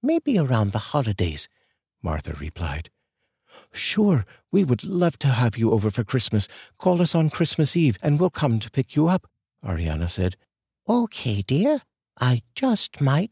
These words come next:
do that," said Martha as she reached up and kissed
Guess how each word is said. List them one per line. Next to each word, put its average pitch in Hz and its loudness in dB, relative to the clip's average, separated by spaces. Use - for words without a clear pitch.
do 311 2
that," - -6
said - -2
Martha 82 -2
as 123 -2
she 123 -2
reached 131 -4
up 117 0
and 110 2
kissed - -2